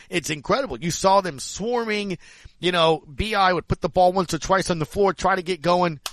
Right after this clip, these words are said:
two, three jerseys right on him like that. I did pass the ball, C J, another two, three jerseys on him as well. Just the entire time, the quickness, the feel. I mean, I'm on the couch watching it, I'm like, "My goodness." I mean, like, you,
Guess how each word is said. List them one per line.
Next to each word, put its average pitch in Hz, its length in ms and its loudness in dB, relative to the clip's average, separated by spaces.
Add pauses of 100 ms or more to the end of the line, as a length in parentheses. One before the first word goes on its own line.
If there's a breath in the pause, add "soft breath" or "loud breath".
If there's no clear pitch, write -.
(560)
two, 196 140 4
three 180 220 0
jerseys 151 460 -2
right 135 200 -2
on 131 220 -4
him 113 80 -10
like 104 200 -12
that. 104 140 -12
I 107 140 -8
did 117 220 -12
pass 165 260 -4
the 175 80 0
ball, 170 380 2
C 180 260 -6
J, 165 380 -2 (640 loud breath)
another 147 240 0
two, 185 180 -6
three 190 200 -4
jerseys 156 440 0
on 151 160 -2
him 147 100 -6
as 120 120 -8
well. 135 160 -2
Just - 180 -6
the 151 180 -6
entire 170 540 -4
time, 151 380 -6
the 123 100 -10
quickness, - 540 -6
the 143 100 -6
feel. 165 480 -2 (420 loud breath)
I 185 60 0
mean, 170 220 -2
I'm 240 340 0
on 180 140 -2
the 139 80 -6
couch - 400 -2
watching 151 400 -2
it, 151 80 -4
I'm 143 80 -6
like, 110 240 -8
"My 90 300 -16
goodness." 139 440 -8
I 123 80 -12
mean, 143 140 -10
like, 135 200 -4
you, 160 120 -6